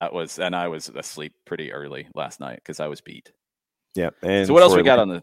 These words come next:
Speaker 1: Twitch bit?
Speaker 2: Well, I was gonna
Speaker 1: Sorry.
Speaker 2: say really quickly for Atlanta United too, their next match is, uh, on Sunday, I believe, up in Indianapolis against
Speaker 1: Yep.
Speaker 2: Indy eleven, and Indy eleven's right below them in the standings.
Speaker 1: I think
Speaker 2: Had a
Speaker 1: it's
Speaker 2: bit of
Speaker 1: Saturday, um, but you're gonna be missing Darwin Mateus. That's,
Speaker 2: Yeah.
Speaker 1: that's a big loss.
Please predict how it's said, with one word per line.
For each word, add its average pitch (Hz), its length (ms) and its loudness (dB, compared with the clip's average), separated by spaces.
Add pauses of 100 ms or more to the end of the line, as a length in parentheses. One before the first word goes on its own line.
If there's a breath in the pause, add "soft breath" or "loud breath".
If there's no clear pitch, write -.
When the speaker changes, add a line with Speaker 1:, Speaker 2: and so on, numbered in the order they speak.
(140)
Speaker 1:
Twitch - 200 -10
bit? - 100 -12
Speaker 2:
Well, 127 80 10
I 117 40 8
was 110 80 2
gonna 110 100 -2
Speaker 1:
Sorry. 98 120 0
Speaker 2:
say 98 40 2
really 110 200 6
quickly 98 300 0
for 101 160 0
Atlanta 98 280 0
United 92 340 0
too, 98 320 0
their 95 160 0
next 92 280 -6
match 90 380 -6
is, 82 380 -6
uh, 80 260 -4 (220)
on 90 240 -8
Sunday, 104 760 0
I 82 80 -2
believe, 82 420 -8
up 87 140 -4
in 87 80 -12
Indianapolis 85 680 -10
against 87 420 -14
Speaker 1:
Yep. 101 120 -6
Speaker 2:
Indy 95 180 -6
eleven, 85 560 -2
and 78 120 -16
Indy 90 220 -8
eleven's 82 380 -6
right 80 180 -4
below 82 220 -6
them 82 180 -6
in 76 60 -14
the 78 80 -10
standings. 87 560 -6 (240 soft breath)
Speaker 1:
I - 40 -20
think 151 160 2
Speaker 2:
Had 117 120 6
a - 40 12
Speaker 1:
it's 104 60 8
Speaker 2:
bit 113 60 2
of 104 40 -2
Speaker 1:
Saturday, 90 420 -2 (160)
um, 87 600 -2
but 95 120 -4
you're 95 60 -2
gonna 107 140 -2
be 98 60 -4
missing 90 200 -6
Darwin 87 280 -2
Mateus. 78 460 -10
That's, - 320 -12
Speaker 2:
Yeah. 90 100 -6
Speaker 1:
that's - 160 -12
a - 40 -16
big - 240 -18
loss. - 400 -14